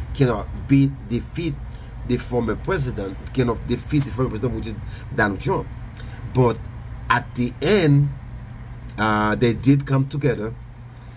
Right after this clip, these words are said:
They all support her. And that's what I like about the politics here. Even the fight, fight, fight, but at the end, they did come together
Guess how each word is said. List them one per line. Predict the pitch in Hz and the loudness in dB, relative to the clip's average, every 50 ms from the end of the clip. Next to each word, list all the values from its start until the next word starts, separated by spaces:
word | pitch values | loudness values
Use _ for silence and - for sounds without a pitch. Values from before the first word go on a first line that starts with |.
| - - - | -16 -10 -2
They | 110 123 127 | 0 0 0
all | - - - 120 123 120 113 | 0 0 -2 2 2 2 2
support | - - - - - 127 127 123 117 | 0 -6 -6 -6 -4 -2 -2 -2 -2
her. | - 101 95 90 87 90 - - - - - - - - - - - - - - - - - | -2 -4 -6 -4 -6 -6 -10 -12 -16 -16 -16 -16 -16 -16 -14 -14 -14 -14 -14 -16 -14 -10 -6
And | 104 110 110 107 107 104 104 101 101 98 98 98 92 - - - - - | -2 0 0 2 2 0 0 -2 -4 -6 -6 -8 -10 -10 -12 -8 0 2
that's | 139 143 139 - | 4 4 4 2
what | 139 143 | 0 0
I | 135 127 | 0 0
like | 123 117 113 113 | 0 -2 -4 -4
about | - 107 101 110 113 113 110 98 - | -6 -8 -4 -2 -2 -2 -2 -4 -6
the | 104 | -8
politics | - - 113 117 127 127 110 95 - - 98 95 - - | -8 -4 -2 -2 -2 -2 -2 -6 -8 -8 -8 -8 -8 -8
here. | - 107 107 104 107 - - - - - - - - - | -6 -4 -4 -2 -4 -4 -8 -12 -14 -14 -14 -14 -8 -4
Even | 117 113 107 127 117 | -2 0 2 2 2
the | 117 | 2
fight, | - - - 127 117 117 117 - | 0 -2 -2 0 0 0 0 -2
fight, | - - 113 107 107 101 | -4 -4 -2 -2 -2 -2
fight, | - - 101 98 98 101 107 110 - - | -4 -6 -8 -6 -6 -6 -6 -6 -6 -6
but | 113 104 | -4 -4
at | 107 98 - - | -4 -6 -6 -6
the | 107 104 - | -8 -8 -6
end, | 110 110 113 117 120 127 - - - - - - - - | -4 -2 -2 -2 -2 -2 -6 -10 -14 -14 -14 -12 -8 -2
they | 104 107 101 | 0 0 0
did | 87 - 131 123 - - | 2 4 2 2 2 0
come | - 107 107 104 107 - - - - - - | -4 -2 -2 -2 -4 -6 -8 -12 -14 -12 -6
together | - 135 139 127 120 107 110 107 113 | 0 2 2 4 4 2 2 0 0